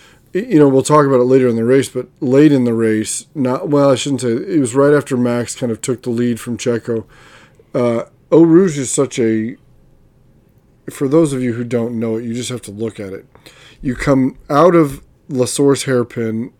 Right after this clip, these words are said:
right off the start-finish straight, and you go down a hill, down severely a hill, and then you go, you come up that hill going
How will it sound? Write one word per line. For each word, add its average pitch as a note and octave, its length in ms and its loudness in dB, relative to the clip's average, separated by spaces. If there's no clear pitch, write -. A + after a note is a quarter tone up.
right A#2+ 240 -2
off A#2 160 -4
the A#2+ 120 -10
start-finish A#2 600 -8
straight, G#2+ 320 -14
and C3 140 0
you B2+ 120 0
go B2 200 4
down C3+ 480 2
a F3 40 4
hill, A#2 440 0
down C#3 380 4
severely C3 680 2
a - 20 -4
hill, G#2 340 -10
and C3 180 2
then B2+ 160 2
you B2 160 0
go, A#2 420 0
you C3 120 -6
come A#2+ 420 -6
up E3+ 240 -2
that C#3+ 200 0
hill C3+ 260 0
going A#2+ 640 -4